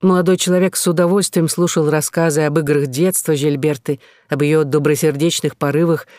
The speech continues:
и великодушном, деликатном внимании к другу-скитальцу,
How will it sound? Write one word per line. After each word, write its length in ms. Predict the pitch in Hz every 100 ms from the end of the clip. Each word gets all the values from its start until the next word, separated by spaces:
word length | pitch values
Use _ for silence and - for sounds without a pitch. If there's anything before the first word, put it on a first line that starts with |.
| _ -
и 80 |
великодушном, 840 | 151 139 147 135 180 185 165 135 - _ -
деликатном 640 | 170 151 - 170 - 147
внимании 560 | 135 147 160 170 170 156
к 80 | 139
другу-скитальцу, 1040 | 156 160 147 - 165 - 196 165 - 123